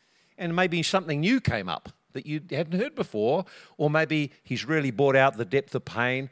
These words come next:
I asked them how they got on with the letter to, to, to, to process their forgiveness. And I get a bit of dialogue to talk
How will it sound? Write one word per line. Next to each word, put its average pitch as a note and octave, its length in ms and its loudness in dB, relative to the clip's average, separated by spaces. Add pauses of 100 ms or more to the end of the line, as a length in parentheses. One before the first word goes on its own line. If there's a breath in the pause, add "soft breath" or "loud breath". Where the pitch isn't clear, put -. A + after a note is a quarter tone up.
(260 loud breath)
I F#2+ 140 -2
asked C3 160 -2
them B2+ 80 -10
how C3 160 -2
they C3 80 -2
got B2+ 160 0
on C3 180 -2
with A#2+ 120 -6
the A2+ 80 -4
letter B2+ 420 -2
to, - 160 -12
to, A#2+ 160 -10
to, - 160 -10
to - 140 -10
process C3 600 -2
their A2+ 160 -6
forgiveness. A#2+ 640 -8 (280 loud breath)
And D#3+ 220 -8
I G3+ 80 0
get A3+ 180 -6
a A#3 40 -4
bit G3+ 160 -12
of E3 100 -12
dialogue A#2+ 460 -2
to - 160 -20
talk - 340 -10